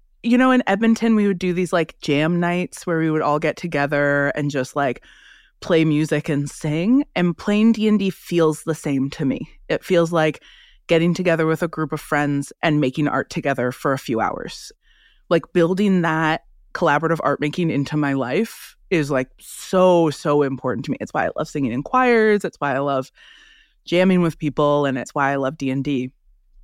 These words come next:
And its importance to me has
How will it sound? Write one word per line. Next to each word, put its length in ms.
And 680
its 240
importance 840
to 140
me 580
has 800